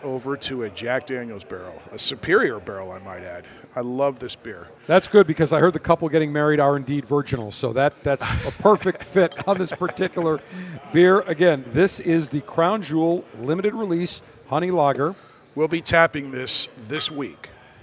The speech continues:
Speaker 2: So we're the first to sample this.
Speaker 1: Yeah, this is gonna tap on Friday. They're getting married Friday.
Speaker 2: Subtle notes of honey,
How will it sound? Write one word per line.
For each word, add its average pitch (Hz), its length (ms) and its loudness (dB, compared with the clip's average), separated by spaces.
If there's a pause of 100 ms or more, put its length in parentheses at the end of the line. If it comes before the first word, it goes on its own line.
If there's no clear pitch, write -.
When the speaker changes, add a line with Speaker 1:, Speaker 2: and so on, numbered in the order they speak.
(540)
Speaker 2:
So - 140 2
we're 185 160 12
the 208 80 6
first - 360 0 (200)
to 160 80 -4
sample 185 340 -4
this. 117 160 -10
Speaker 1:
Yeah, 113 240 -2
this - 180 0
is 143 120 0
gonna 143 200 -6
tap 135 360 0
on 123 160 -6
Friday. 165 340 4
They're 110 140 -10
getting 123 240 -8
married 131 260 -6
Friday. 143 320 -4 (440)
Speaker 2:
Subtle 165 360 4
notes 180 300 4
of 151 140 -2
honey, 156 240 -2